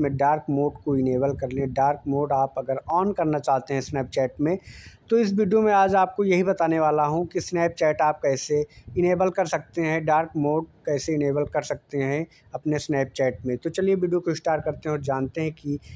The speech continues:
Snapchat में डार्क मोड कैसे इनेबल करें, how to enable dark mode in Snapchat। तो आपको क्या करना है, आपको Snapchat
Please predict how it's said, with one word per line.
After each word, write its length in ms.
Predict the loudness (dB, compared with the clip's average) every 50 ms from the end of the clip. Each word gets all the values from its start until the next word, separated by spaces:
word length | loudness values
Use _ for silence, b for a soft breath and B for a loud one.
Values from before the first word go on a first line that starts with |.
| B B B B -18
Snapchat 640 | -6 -2 0 2 2 0 -2 -2 0 2 2 2 2 0 -4 _ _ _ _ -4
में 240 | -2 -2 0 0
डार्क 280 | 2 2 2 2 0 -2 -2
मोड 200 | -2 -2 -4 -2
कैसे 300 | 0 0 0 0 0 -2
इनेबल 320 | 0 0 0 0 0 -2
करें, 260 | -2 -4 -6 -6 -6
how 280 | -2 0 0 0 0 0
to 180 | -2 -2 -2 0
enable 340 | 0 0 0 0 -2 0
dark 400 | 0 0 0 0 -2 -4 -4 -2
mode 180 | -2 -2 -2 -6 -8 -18 -20 -20 _ _ -20 _ -20 -20 -20 _ _ _ -6
in 160 | -4 -4 -4
Snapchat। 720 | -4 -6 -10 -10 -6 -2 -2 -2 -4 -4 -6 -6 -4 -4 -6 -8 -10 -12 B B B B B -10 -4
तो 100 | -2 0
आपको 300 | 2 0 0 -2 -6 -6
क्या 140 | -4 -4 -2
करना 300 | -2 -2 -2 -2 0 2
है, 60 | 2
आपको 260 | 0 0 -2 -6 -8
Snapchat 540 | -4 -4 -2 -2 -2 -2 -2 -2 -2 -2